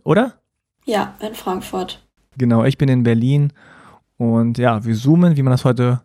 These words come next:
Speaker 1: so macht in der Zeit der Pandemie. Wie geht's dir, äh, mit den neuen Bestimmungen? Ist es, äh, schwierig oder hat sich viel geändert bei dir?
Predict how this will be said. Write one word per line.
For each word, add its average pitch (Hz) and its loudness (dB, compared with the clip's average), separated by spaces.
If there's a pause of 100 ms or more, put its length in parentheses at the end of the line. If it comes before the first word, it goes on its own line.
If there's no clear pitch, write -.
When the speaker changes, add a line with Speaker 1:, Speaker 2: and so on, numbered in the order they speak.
Speaker 1:
so 117 -4
macht 143 0
in 139 0
der 127 2
Zeit - -2
der 131 2
Pandemie. 135 0
Wie 143 4
geht's 175 0
dir, 185 2
äh, 160 2
mit 151 -2
den 160 2
neuen 160 4
Bestimmungen? 170 2
Ist - -6
es, - -10
äh, 139 -2
schwierig 170 0
oder 135 0
hat 135 -4
sich - -18
viel 147 0
geändert 143 0
bei 165 0
dir? 180 0